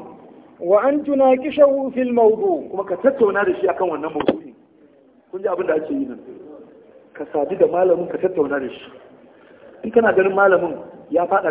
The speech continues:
Speaker 2: cikin bid'a ne ko ya faɗa cikin kuskure, maimakon ka zo kana fata shi a gaban mutane, ka zauna da wannan malami, ka nuna masa kuskurensa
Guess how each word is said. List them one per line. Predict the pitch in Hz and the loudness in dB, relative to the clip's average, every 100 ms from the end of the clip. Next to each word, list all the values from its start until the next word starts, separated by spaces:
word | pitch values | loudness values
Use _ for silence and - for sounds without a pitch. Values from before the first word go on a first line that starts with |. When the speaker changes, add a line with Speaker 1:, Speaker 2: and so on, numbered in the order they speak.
| - | -6
Speaker 2:
cikin | 175 165 | -8 -6
bid'a | 170 185 | -2 0
ne | 139 123 - - - | -2 -10 -14 -20 -10
ko | - | 0
ya | 180 | 0
faɗa | 190 160 | 0 -4
cikin | - 175 - | -4 -8 -8
kuskure, | 160 180 - - - - - - - | -2 -2 -2 -6 -18 -20 -20 -20 -8
maimakon | 151 190 220 | -2 2 2
ka | 214 214 | 2 2
zo | 165 | 4
kana | 180 202 160 | 4 4 2
fata | 175 185 175 | 0 0 -2
shi | 156 | -4
a | 143 | -4
gaban | 143 160 | -4 -4
mutane, | 160 147 131 123 - - - | -4 -6 -8 -12 -18 -20 -14
ka | 143 127 | -10 -4
zauna | 202 214 185 | -2 0 0
da | 156 | 2
wannan | 143 143 170 | 2 2 -2
malami, | 180 185 156 160 185 - - - - | 2 4 2 0 -8 -14 -20 -16 0
ka | - | 0
nuna | 196 202 170 | 2 0 2
masa | 185 165 | 0 0
kuskurensa | 196 - 208 180 165 185 | -4 0 2 2 2 2